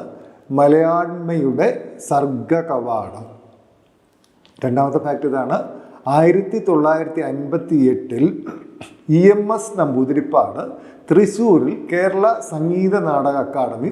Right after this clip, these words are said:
ഉദ്ഘാടനം ചെയ്തു. അടുത്തത്, കേരള ലളിതകലാ അക്കാദമിയുടെ ആദ്യ ചെയർമാൻ എം രാമവർമ്മ രാജയായിരുന്നു.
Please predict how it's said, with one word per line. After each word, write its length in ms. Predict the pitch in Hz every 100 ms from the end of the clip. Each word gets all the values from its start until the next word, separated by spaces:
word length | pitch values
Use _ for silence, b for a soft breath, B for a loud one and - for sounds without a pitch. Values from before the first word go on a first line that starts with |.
| 160
ഉദ്ഘാടനം 360 | - 123 127 160
ചെയ്തു. 160 | 104 - - - - _ _ b b _ _ _ -
അടുത്തത്, 360 | 131 139 117 147 - - 156
കേരള 340 | 175 190 208 233 - - 147
ലളിതകലാ 640 | 156 165 220 208 208 202 175
അക്കാദമിയുടെ 580 | - 156 147 147 151 156 139
ആദ്യ 340 | 160 156 147 185 185
ചെയർമാൻ 500 | 147 135 123 110 139 208 - 156 180
എം 80 | 220 - 139
രാമവർമ്മ 760 | 143 151 190 208 156 131 131 135
രാജയായിരുന്നു. 640 | 127 117 107 156 143 98